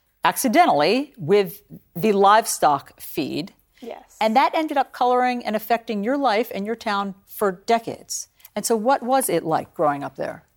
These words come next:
Speaker 2: Yes, I think it was something that has shaped a lot of my life. I knew a lot of people who suffered from mysterious health problems,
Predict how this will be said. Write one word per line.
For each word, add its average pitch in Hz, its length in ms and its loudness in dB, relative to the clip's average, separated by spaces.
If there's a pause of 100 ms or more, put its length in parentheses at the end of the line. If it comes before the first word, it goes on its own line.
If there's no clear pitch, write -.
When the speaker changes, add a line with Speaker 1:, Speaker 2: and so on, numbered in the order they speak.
Speaker 2:
Yes, 262 480 2
I 233 100 -2
think 254 240 -4
it 269 140 2
was 220 340 0
something 214 840 -2
that 190 400 0
has - 240 -6
shaped 214 420 -2
a 220 100 0
lot 202 280 4
of 226 120 -2
my 220 180 -6
life. 190 460 0
I 208 200 0
knew 208 300 -4
a 202 120 0
lot 185 260 -4
of 214 220 -4
people 208 480 -2
who 208 220 -6
suffered 202 580 0
from 190 340 -2
mysterious 190 600 -2
health - 420 -2
problems, 254 800 0